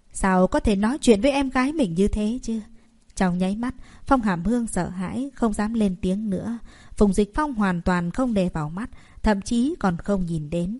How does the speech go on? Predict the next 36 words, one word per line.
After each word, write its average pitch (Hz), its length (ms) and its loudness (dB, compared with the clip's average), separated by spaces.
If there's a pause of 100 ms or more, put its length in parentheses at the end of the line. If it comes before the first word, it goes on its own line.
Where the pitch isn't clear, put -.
khuôn 277 160 2
mặt 208 240 -2
trở 190 140 0
nên 240 260 -2
lạnh 180 320 -2
lùng. 156 220 -2 (460)
"Coi 233 160 6
chừng 196 240 2
con 220 160 2
gái 233 220 -2
cưng 226 280 4
của 180 80 0
ông 180 260 0
đi, 180 220 -2 (240)
tôi 220 120 4
nói 214 420 2
là 196 160 -2
làm 175 340 0
đó. 202 180 -4 (300)
Từ 220 140 8
nay 277 220 2
về 185 180 -2
sau, 190 340 -2 (300)
chúng 247 140 4
ta 185 520 -2
không 180 300 2
tái 180 260 -6
kiến. 190 340 -4 (320)
Nếu 233 180 6
như 277 160 2
dám 262 220 -2
xem 285 260 0
vào 175 120 0
chuyện 175 260 -2
của 160 120 -2
tôi, 175 340 -2